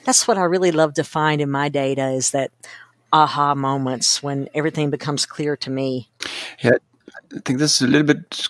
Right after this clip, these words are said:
Speaker 2: going, going back to the second point we discussed about the details. I think this is, this is really, um, one of the, you know, the importance of not, not only giving, giving you a picture or giving you a, uh, a result,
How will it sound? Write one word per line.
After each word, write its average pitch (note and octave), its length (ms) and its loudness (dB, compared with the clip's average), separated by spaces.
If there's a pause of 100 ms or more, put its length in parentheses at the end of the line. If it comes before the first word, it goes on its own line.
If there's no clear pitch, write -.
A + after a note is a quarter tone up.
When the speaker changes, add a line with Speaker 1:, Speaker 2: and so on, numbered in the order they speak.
Speaker 2:
going, C3 500 6
going B2+ 240 6
back B2+ 200 2
to C3+ 120 0
the A#2+ 140 2
second D3+ 380 0
point A2 240 0
we A#2 60 -4
discussed - 460 -4
about A2+ 220 -4
the A2 100 -6
details. - 680 -6
I - 60 -4
think A2+ 260 -2
this A2 160 -4
is, - 180 -2
this A#2+ 220 -4
is B2 200 -4
really, B2 320 4 (640)
um, A2+ 580 4
one B2+ 180 2
of B2+ 140 2
the, A#2 300 4 (380)
you B2 80 0
know, A2+ 120 2
the A#2 140 0
importance A2+ 920 2
of - 300 -4 (120)
not, - 340 0 (280)
not C3 160 0
only B2+ 280 2
giving, A#2 380 2
giving A#2 340 0
you A2+ 180 0
a G#2 40 -6
picture C3+ 480 2
or A#2+ 80 6
giving A#2 260 -2
you A2 240 0
a, G#2+ 200 2 (520)
uh, G#2+ 300 2
a A#2 60 0
result, A#2 580 4